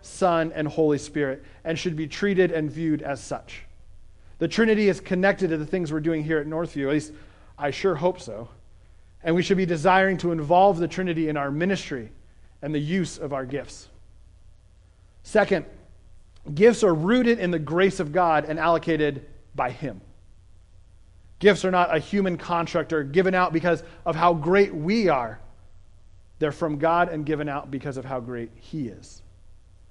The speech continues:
We do well to remember that our gifts are connected to the grace and wisdom of God.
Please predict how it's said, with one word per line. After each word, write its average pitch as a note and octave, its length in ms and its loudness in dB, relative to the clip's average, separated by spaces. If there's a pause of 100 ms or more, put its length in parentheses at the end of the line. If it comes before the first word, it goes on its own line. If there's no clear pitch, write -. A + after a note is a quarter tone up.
(300)
We D3+ 100 0
do D#3 140 0
well E3+ 260 6
to E3 120 -4
remember D#3+ 220 -2
that D3+ 100 0
our C#3+ 100 -2
gifts D#3 280 -2
are C#3+ 80 -8
connected D3 440 -8
to A2+ 60 -14
the A#2+ 80 -10
grace D3 540 -4
and A#2+ 240 -12
wisdom B2+ 420 -4
of G#2 120 -16
God. G2+ 300 -12